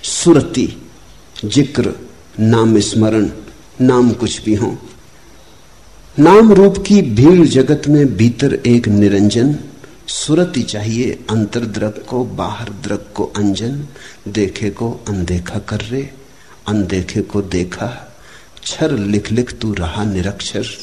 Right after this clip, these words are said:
अक्षर सदा अलेखा। और वो जो भीतर छिपा है वो हम लेकर ही आए हैं, उसे कुछ पैदा नहीं करना, उघाड़ना है, आविष्कार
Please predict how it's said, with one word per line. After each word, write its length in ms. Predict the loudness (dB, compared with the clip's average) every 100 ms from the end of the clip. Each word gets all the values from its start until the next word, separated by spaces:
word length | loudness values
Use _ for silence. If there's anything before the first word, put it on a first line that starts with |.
| -20 -20 -20 -14
अक्षर 520 | -14 -12 -14 -12 -12 -12
सदा 340 | -12 -12 -12 -14 -16 -12
अलेखा। 600 | -8 -8 -10 -12 -16 -18 -20 -20 -20 -20 -20 -20 -20 -20 -20 -20 -18 -4
और 120 | 0
वो 160 | 2 4
जो 160 | 4
भीतर 440 | 4 2 2 2 0
छिपा 440 | -2 -2 0 2 2
है 200 | 2 0
वो 180 | -2 0
हम 200 | 2 2
लेकर 460 | 2 2 0 -2 -2
ही 200 | -4 -6
आए 320 | -8 -8 -8
हैं, 240 | -8 -14 -12
उसे 240 | -10 -8 -8
कुछ 260 | -8 -10 -12
पैदा 300 | -10 -10 -8
नहीं 260 | -8 -8 -10
करना, 360 | -10 -12 -12 -16 -18 -20 -20 -18 -16 -4
उघाड़ना 640 | -2 -2 -2 -4 -2 0
है, 280 | -2 -4 -14 -18 -20 -20 -20 -20 -20 -20 -20 -20 -20 -18 -20 -8
आविष्कार 580 | -4 -2 -2 -4 -6 -6